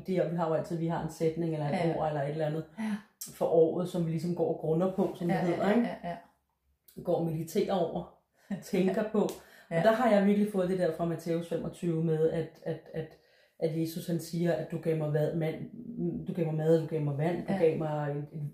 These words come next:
Speaker 1: et tæppe og de her ting, ikke? Og så siger jeg, "Hvornår gav jeg dig det?"
Speaker 2: Mm.
Speaker 1: Jamen altså, den, der gør det for mine små,
Speaker 2: Ja.
Speaker 1: gør det for mig.
Speaker 2: Mm. Ja.
Speaker 1: Og altså, det er også noget, der virkelig rører mig,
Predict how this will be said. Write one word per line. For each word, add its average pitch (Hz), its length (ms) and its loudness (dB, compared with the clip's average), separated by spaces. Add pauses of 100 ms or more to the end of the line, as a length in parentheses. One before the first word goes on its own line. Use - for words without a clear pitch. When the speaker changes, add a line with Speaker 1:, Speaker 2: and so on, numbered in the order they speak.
Speaker 1:
et - 60 -14
tæppe 160 600 0
og 156 120 -4
de 165 80 0
her 170 140 2
ting, - 280 -2
ikke? 190 180 -4
Og - 80 -8
så 170 120 -8
siger 170 320 -2
jeg, 160 100 -2 (600)
"Hvornår 143 300 -4
gav 151 180 -2
jeg 151 100 -6
dig 131 160 -8
det?" 170 160 -4 (120)
Speaker 2:
Mm. 165 340 0 (760)
Speaker 1:
Jamen 175 280 0
altså, 151 260 -4
den, - 160 -2
der 190 100 0
gør 175 220 0
det 185 140 -2
for 208 100 2
mine 190 360 8
små, 247 420 0 (140)
Speaker 2:
Ja. 175 140 -4 (380)
Speaker 1:
gør 143 160 0
det 185 100 -2
for 233 100 -2
mig. 247 200 6 (120)
Speaker 2:
Mm. 160 380 -2 (380)
Ja. 165 140 -4 (720)
Speaker 1:
Og 202 100 -2 (400)
altså, 202 220 -2
det 247 100 6
er 233 60 10
også 208 180 2
noget, 202 160 2
der 190 60 2
virkelig 208 400 2
rører 254 260 4
mig, 156 240 4